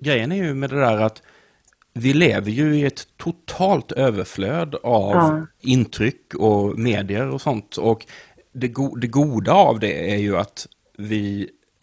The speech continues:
Speaker 1: aldrig någonsin kommer att se slut på någonting. Vi behöver ju aldrig
Speaker 2: Mm.
Speaker 1: ha långtråkigt. Det här är ju egentligen den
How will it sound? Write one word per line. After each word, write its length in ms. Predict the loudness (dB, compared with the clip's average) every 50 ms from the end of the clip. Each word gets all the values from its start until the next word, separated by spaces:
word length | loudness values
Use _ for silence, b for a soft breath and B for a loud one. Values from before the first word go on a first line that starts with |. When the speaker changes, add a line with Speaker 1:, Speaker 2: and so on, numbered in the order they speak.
| _ -2
Speaker 1:
aldrig 360 | 0 0 0 0 -4 -6 -6
någonsin 400 | -6 -6 -6 -6 -8 -10 -10 -8
kommer 260 | -6 -4 -4 -4 -4
att 180 | -4 -6 -6 -8
se 160 | -10 -8 -6
slut 460 | -6 -4 -4 -2 -4 -4 -4 _ _
på 80 | -4 -4
någonting. 340 | -4 -4 -4 -4 -4 -4
Vi 60 | -2 0
behöver 320 | 0 2 0 2 2 0
ju 80 | 0 0 2
aldrig 280 | 2 2 2 0 -2 -2
Speaker 2:
Mm. 40 | -2
Speaker 1:
ha 60 | 0
långtråkigt. 640 | 0 0 -2 -4 -6 -8 -10 -12 -10 -8 -8 -4 0
Det 60 | 0
här 140 | 2 2 2
är 40 | 0
ju 60 | 0 0
egentligen 340 | -2 -2 -2 -4 -6 -6 -6
den 200 | -6 -8 -10